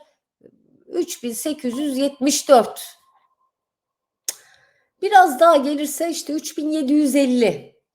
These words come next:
mesela kırılırsa. Ama yükselişin devam edebilmesi için, tamam mı? Şöyle bir dört bin iki yüz doların üzerine atmamız gerekiyor yeniden.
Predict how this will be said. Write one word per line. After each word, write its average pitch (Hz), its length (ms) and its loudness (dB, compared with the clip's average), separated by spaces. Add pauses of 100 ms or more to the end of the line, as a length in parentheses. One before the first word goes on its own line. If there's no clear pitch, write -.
(100)
mesela 135 420 -18 (420)
kırılırsa. 170 580 -14 (840)
Ama 370 400 -2 (220)
yükselişin 311 760 -4
devam 294 340 2
edebilmesi 294 760 -6
için, - 400 -10 (260)
tamam 302 280 -8
mı? 180 220 -12 (160)
Şöyle 294 340 -4
bir 247 120 -6
dört 285 260 0
bin 220 80 -6
iki 247 220 -8
yüz 269 180 -4
doların 247 380 -2
üzerine 247 600 -2
atmamız 208 460 -8
gerekiyor 185 640 -4
yeniden. 180 560 -4